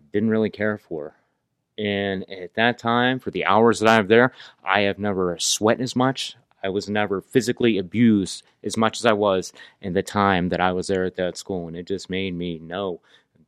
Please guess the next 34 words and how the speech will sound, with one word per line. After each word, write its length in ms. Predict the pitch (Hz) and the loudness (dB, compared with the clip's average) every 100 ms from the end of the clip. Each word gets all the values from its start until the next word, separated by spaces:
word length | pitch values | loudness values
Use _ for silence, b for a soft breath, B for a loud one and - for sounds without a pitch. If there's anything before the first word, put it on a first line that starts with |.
| - | -4
deep 260 | 143 139 | -4 -2
down 280 | 127 123 117 | 2 2 2
inside 520 | 104 - 110 107 101 | 0 -2 0 2 2
that 160 | 90 - | -2 -6
pain 400 | - 110 113 104 | -6 -2 0 -2
is 240 | 87 87 | -4 -6
the 120 | - | -10
greatest 500 | - 82 90 82 - | -12 -6 -6 -6 -12
motivator. 560 | 78 78 76 76 76 73 | -14 -14 -16 -16 -18 -18
And 80 | 82 | -14
I've 120 | 110 | -14
held 220 | 104 120 104 | -8 -8 -6
that 140 | 95 | -6
with 200 | 98 101 | -8 -10
me 60 | 80 | -20
for 100 | _ | _
these 140 | 85 | -20
past 280 | - 98 - | -12 -10 -8
sixteen 440 | 101 - - 92 85 | -10 -10 -10 -10 -8
years. 280 | 92 87 - b _ | -10 -10 -14 b _
And 80 | 92 | -14
it's 160 | - | -10
really 200 | 110 131 | -4 -2
helped 200 | 98 98 | 0 -2
me. 160 | 92 85 _ _ - | -4 -10 _ _ -6
It 100 | 113 | 0
helped 180 | 139 151 | 2 4
me 180 | 123 95 - | 2 -2 -2
when 120 | 113 | 0
I 100 | 120 | 2
had 440 | 127 127 98 87 _ _ _ _ _ _ _ _ _ _ _ | 4 4 4 2 _ _ _ _ _ _ _ _ _ _ _
a 100 | 110 | -2
broken 720 | 92 110 127 151 156 147 135 120 - | 0 6 8 8 8 4 2 -4 -4
arm. 420 | 110 107 95 73 | 4 6 6 2